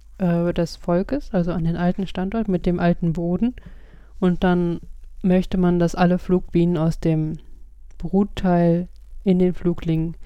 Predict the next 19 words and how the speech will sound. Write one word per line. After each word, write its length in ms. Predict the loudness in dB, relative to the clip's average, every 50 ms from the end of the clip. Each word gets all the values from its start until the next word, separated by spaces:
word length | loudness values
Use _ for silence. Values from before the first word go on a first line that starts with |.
| -16 -16 -16 -6 -2
also 180 | 0 0 2 2
an 100 | 2 2
den 120 | 2 2 4
alten 320 | 4 2 2 2 0 -4
Standort 400 | -2 -2 0 0 0 -2 -4 -6
fliegen. 460 | -8 -6 -4 -2 -2 -2 -4 -6 -6
Und, 400 | -4 -2 -2 -2 -4 -6 -8 -6 -2 2
ähm, 400 | 4 4 4 4 2 2 0 0
Flugbienen 480 | 0 0 0 0 2 2 2 4 4 4
sind 220 | 2 2 2 2
ja, 360 | 2 2 4 4 2 0 -2 -4 -8 -16 -20 -20 -20 -20 -20 -20 -20 -20 -20 -20 -20 -20 -20 -20 -20 -20 -20 -20 -20 -20 -20 -20 -20 -10 -4
Mist, 220 | -2 -2 -2 -2 -6
jetzt 120 | -6 -2
habe 120 | -2 -2 -2
ich 60 | -2
die 80 | -6
Zahl 220 | -2 2 2 2 2
vergessen. 480 | 2 0 -2 0 -2 -2 -4 -6 -10 -10 -12 -18 -20 -20 -20 -20 -20 -20 -20 -20 -20 -20 -20 -20 -20 -20 -12 -2 2
Äh, 520 | 2 4 4 4 4 4 2 2 0